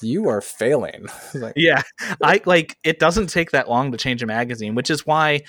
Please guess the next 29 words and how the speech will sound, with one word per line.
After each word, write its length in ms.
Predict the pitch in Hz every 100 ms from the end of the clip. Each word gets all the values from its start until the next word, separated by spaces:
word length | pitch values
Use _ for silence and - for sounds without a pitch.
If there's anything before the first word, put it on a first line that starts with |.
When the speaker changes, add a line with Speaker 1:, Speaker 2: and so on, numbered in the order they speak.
| - 165
Speaker 2:
"Oh, 80 |
we 120 | 175 156
should 160 | 156
have 180 | 147 123
thirty 260 | - 139 131
round 200 | 117 113
magazines 420 | 110 110 110 98
or 60 | -
twenty 320 | - 135 117
rounds 220 | 110 104
or 60 | 101
ten 220 | 151 147
rounds." 220 | 120 - - - -
If 140 | 139
you've 180 | 170 208
practiced 460 | 180 175 - 175 -
at 200 | 107 101
all, 440 | 101 113 135 160 _ _ _ 143
you 100 | 147
can 140 | 139
change 240 | 151 135 123
a 40 |
magazine 720 | 117 117 110 - 107 101 98 -
in 220 | 117 104 104
three 180 | 117 110
seconds 360 | 110 98 95
or 40 | 87
less. 400 | 69 - - - _ _ -
Speaker 1:
Right. 200 | -